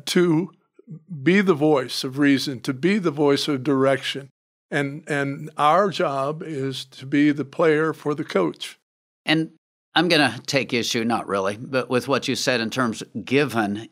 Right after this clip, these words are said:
Speaker 2: it's being given. Let's go into a current tense, because that's what happens. A lot of times people have an encounter with God, and it's like, "Okay, I'm good to n-, go now."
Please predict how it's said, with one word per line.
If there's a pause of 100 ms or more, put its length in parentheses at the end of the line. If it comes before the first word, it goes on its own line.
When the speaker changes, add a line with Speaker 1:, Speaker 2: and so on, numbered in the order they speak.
Speaker 2:
it's
being
given.
Let's
go
into
a
current
tense, (340)
because
that's
what
happens.
A
lot
of
times
people
have
an
encounter
with
God,
and
it's
like,
"Okay,
I'm
good
to
n-,
go
now."